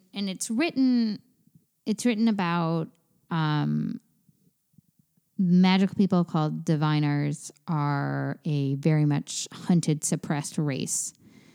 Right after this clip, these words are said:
and magic has been stripped away. And the ruling class is constantly trying to keep the magi down. Like, "No, magic is bad, and we're gonna kill everybody, and we're gonna enslave everybody," and so on. And, you know, the story, the story is very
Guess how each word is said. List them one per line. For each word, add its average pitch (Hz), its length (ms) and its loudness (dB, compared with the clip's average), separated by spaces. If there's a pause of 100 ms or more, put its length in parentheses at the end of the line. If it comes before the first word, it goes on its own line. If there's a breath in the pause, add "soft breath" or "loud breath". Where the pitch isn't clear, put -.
(160 loud breath)
and 151 140 4
magic 156 320 2
has 160 140 2
been 147 160 -2
stripped - 320 -4
away. 143 520 -4 (720 soft breath)
And 139 540 0
the 139 160 0
ruling 180 440 8
class 156 460 -2
is 151 220 -2
constantly 156 720 2
trying 143 320 -4
to 139 60 -10
keep - 240 -6
the 143 80 -2
magi 135 480 -2
down. - 380 -8
Like, - 280 -12
"No, 160 380 2
magic 139 380 -8
is 151 80 -8
bad, 131 420 -4
and 135 80 -6
we're 135 80 -8
gonna 143 140 -12
kill 143 240 -4
everybody, 135 380 -4
and 143 100 -6
we're 151 60 -8
gonna 147 160 -6
enslave 147 380 0
everybody," 147 360 -6
and 165 120 -6
so - 80 -6
on. 170 180 -6 (460 loud breath)
And, 208 600 0
you 269 120 -2
know, 254 220 0 (1120)
the 240 160 4
story, 247 560 2
the 214 120 -2
story 196 360 -4
is 175 140 -4
very 175 800 0